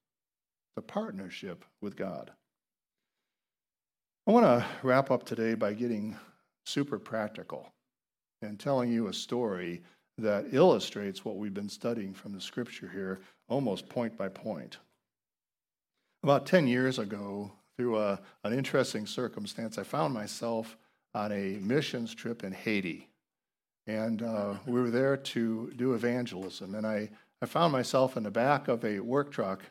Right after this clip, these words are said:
you know, a flatbed work truck, sitting on the floor with a bunch of people, going up the side of a mountain to a, uh, a village where people live up on the mountain. Um, you know, I don't know if you've ever, uh, been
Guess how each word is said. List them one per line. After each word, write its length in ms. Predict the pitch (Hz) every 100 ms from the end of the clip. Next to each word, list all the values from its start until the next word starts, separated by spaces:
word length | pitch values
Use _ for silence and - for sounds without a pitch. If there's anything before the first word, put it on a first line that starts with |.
| _
you 80 | 120
know, 100 | 113
a 60 | 101
flatbed 500 | - 120 131 113 113
work 280 | 107 117 -
truck, 280 | 131 131
sitting 320 | - - - 131
on 100 | 120
the 80 |
floor 420 | 101 - 120 117 110
with 120 | 107
a 60 |
bunch 240 | 107 131 127
of 80 | -
people, 460 | 127 123 107 101 - - _ _ -
going 300 | 127 165 175
up 180 | 170 -
the 80 |
side 440 | 110 - 135 143 143
of 80 | 123
a 80 |
mountain 680 | 98 117 131 - 95 92 95 - _
to 240 | - 110 107
a, 240 | 104 104
uh, 280 | 101 104 104 127
a 60 |
village 680 | 98 113 147 92 76 - - _ _ -
where 120 | 104
people 380 | - 117 - 107
live 300 | 120 110 110
up 160 | -
on 80 | 104
the 60 | 98
mountain. 380 | 101 98 64 - _ _ _ _ _ _ -
Um, 460 | 107 107 98 98 98 _ _ _ -
you 60 | 113
know, 80 | 113
I 80 |
don't 100 | 180
know 120 | 135 123
if 140 | -
you've 140 | 131
ever, 400 | 131 123 110 104 - - -
uh, 160 | 113 104
been 600 | 107 123 120 113 113